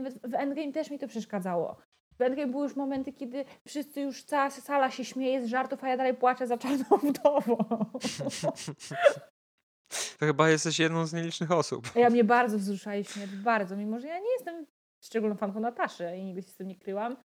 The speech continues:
Speaker 1: to jej śmierć mi się bardzo podobała i boli mnie to, że jest bardzo tak jakby przyćmiona przez śmierć Starka. No, ale co do Infinity War, no to tak Strange był fantastyczny. W ogóle te interakcje, to, to, to o czym ty
Speaker 2: Mhm.
Speaker 1: mówiłeś, tak, te interakcje między tymi bohaterami, że oni się w ogóle podzielili w takie totalnie randomowe te grupki,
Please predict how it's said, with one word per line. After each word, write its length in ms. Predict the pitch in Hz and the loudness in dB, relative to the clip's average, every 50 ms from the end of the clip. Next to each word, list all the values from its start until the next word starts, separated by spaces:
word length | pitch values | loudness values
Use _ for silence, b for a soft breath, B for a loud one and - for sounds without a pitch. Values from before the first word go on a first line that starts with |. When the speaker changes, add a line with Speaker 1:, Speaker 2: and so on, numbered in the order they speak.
| _ _ _ _ - | _ _ _ _ 0
Speaker 1:
to 80 | 220 | 0
jej 260 | 226 226 233 226 240 | 2 4 4 4 2
śmierć 480 | 233 - - 214 214 214 214 214 - - | 0 -2 -4 -2 0 0 -2 -2 -6 -6
mi 100 | 220 214 | -4 -4
się 80 | 214 196 | -2 0
bardzo 240 | 214 220 208 208 | 0 2 2 0
podobała 400 | 202 214 190 202 190 196 196 190 | -4 -4 -6 -6 -4 -2 -2 -2
i 60 | 190 185 | -2 -4
boli 260 | 185 196 196 196 185 | -4 -4 -4 -4 -4
mnie 120 | 185 180 | -6 -10
to, 100 | - 185 | -12 -12
że 120 | 180 185 170 180 _ - | -12 -12 -14 -14 _ -8
jest 140 | 190 175 170 | -8 -8 -4
bardzo 360 | - 190 180 170 180 185 185 175 | -6 -6 -6 -4 -4 -6 -6 -6
tak 160 | 180 175 175 | -8 -10 -10
jakby 200 | 175 180 185 185 | -8 -8 -8 -8
przyćmiona 440 | - - 180 175 _ 180 180 180 175 | -8 -14 -18 -18 _ -16 -16 -16 -16
przez 200 | - _ - - | -18 _ -20 -20
śmierć 220 | - 175 165 _ | -20 -20 -20 _
Starka. 420 | - _ - 160 - - - - _ _ _ _ _ _ _ _ _ _ _ _ _ _ _ _ _ - | -20 _ -16 -16 -16 -16 -20 -20 _ _ _ _ _ _ _ _ _ _ _ _ _ _ _ _ _ -4
No, 220 | 220 214 220 190 | -2 -2 0 0
ale 120 | 170 214 214 | 0 0 2
co 100 | 233 240 | 2 4
do 60 | 226 | 4
Infinity 400 | 240 240 233 247 240 220 220 196 | 4 2 2 0 0 0 0 -2
War, 200 | 185 185 185 185 185 | -2 0 0 0 -2
no 60 | 190 | -4
to 120 | - 220 | -8 -8
tak 180 | 220 - 220 - _ _ _ _ _ _ | -8 -10 -14 -16 _ _ _ _ _ _
Strange 500 | - - - 247 262 302 330 330 269 240 | -12 -2 4 6 6 6 6 4 2 2
był 140 | 202 190 190 175 | 2 0 0 0
fantastyczny. 880 | - 190 175 170 160 151 151 - - - - - - - - - - - - | 0 -4 -4 -4 -4 -6 -8 -8 -12 -16 -16 -16 -16 -20 -20 -20 -20 -20 -16
W 60 | 190 | -10
ogóle 160 | 208 214 240 240 | 2 2 2 2
te 80 | - | 2
interakcje, 580 | - 247 247 247 262 262 262 254 254 - 226 214 | -2 -2 0 2 2 2 2 0 -2 -6 -8 -8
to, 80 | 233 | -6
to, 140 | 226 233 233 | -4 -4 -2
to 80 | 233 240 | 0 -2
o 60 | 240 | -2
czym 140 | 240 240 233 | -2 -6 -8
ty 80 | 247 | -6
Speaker 2:
Mhm. 60 | 233 233 226 | -4 -4 -4
Speaker 1:
mówiłeś, 260 | 233 226 208 202 208 | 0 0 0 -2 -2
tak, 100 | - 208 - | -6 -10 -8
te 80 | - | -8
interakcje 440 | 220 220 233 233 233 240 233 - 220 | -6 -6 -6 -6 -6 -6 -6 -6 -6
między 160 | 208 208 185 185 | -6 -6 -8 -8
tymi 140 | 185 185 175 | -10 -10 -10
bohaterami, 580 | 185 185 175 185 - 190 185 175 180 175 180 | -10 -12 -12 -12 -12 -10 -10 -10 -10 -10 -10
że 100 | 190 185 | -10 -8
oni 160 | - 220 220 | -6 -6 -6
się 140 | 208 220 214 | -4 -4 -6
w 120 | 214 - 208 | -6 -8 -8
ogóle 160 | - 220 214 | -6 -6 -4
podzielili 480 | 220 220 208 208 220 208 220 220 220 | -4 -4 -2 -2 0 0 0 -2 -4
w 60 | 214 - | -4 -8
takie 200 | - 220 - 247 | -12 -12 -10 -12
totalnie 440 | - 277 - - 381 453 415 349 262 | -12 -10 -2 0 2 2 2 4 4
randomowe 500 | 226 214 214 196 190 190 185 170 175 170 | 4 4 4 2 2 2 2 2 0 -2
te 120 | 185 180 | -2 -4
grupki, 560 | 156 180 170 165 - _ - - 190 208 220 | -2 -2 -4 -4 -6 _ -12 -8 -8 -8 -8